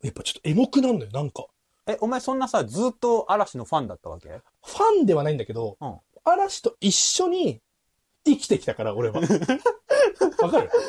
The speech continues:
Speaker 1: だから当たり前すぎて。
Speaker 2: そ、そんなこと言ったら俺だって別にそうでしょ？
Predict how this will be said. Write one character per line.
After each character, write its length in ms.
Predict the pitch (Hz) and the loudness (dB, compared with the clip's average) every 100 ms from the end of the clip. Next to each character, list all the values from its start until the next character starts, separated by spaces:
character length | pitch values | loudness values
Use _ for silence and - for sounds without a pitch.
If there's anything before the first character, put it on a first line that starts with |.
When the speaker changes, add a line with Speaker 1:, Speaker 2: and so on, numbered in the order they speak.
| 453 - 453 480 427 480 - _ - - 571 494 - | 2 4 4 4 4 0 -2 _ -2 0 0 -2 -4
Speaker 1:
だ 60 | 165 | -2
か 80 | 185 | -2
ら 100 | - | 0
当 120 | 262 | 0
た 160 | - 440 | 4 6
り 140 | 415 | 8
前 180 | 403 392 | 6 4
す 120 | - | 2
ぎ 120 | 226 | -2
て。 240 | - 104 - - | -2 -6 -8 -18
Speaker 2:
そ、 320 | - 226 180 | -4 0 0
そ 160 | 254 320 | 2 4
ん 80 | |
な 80 | 339 | 4
こ 60 | 349 | 6
と 60 | |
言 80 | 294 | 4
っ 40 | 202 | 4
た 80 | |
ら 80 | 131 | 4
俺 140 | 135 156 | 4 4
だ 80 | |
っ 60 | 156 | 2
て 80 | 113 | -2
別 180 | 107 98 | -8 -10
に 80 | |
そ 100 | 95 107 | -8 -8
う 20 | |
で 40 | |
し 100 | - | -8
ょ？ 80 | 190 | -12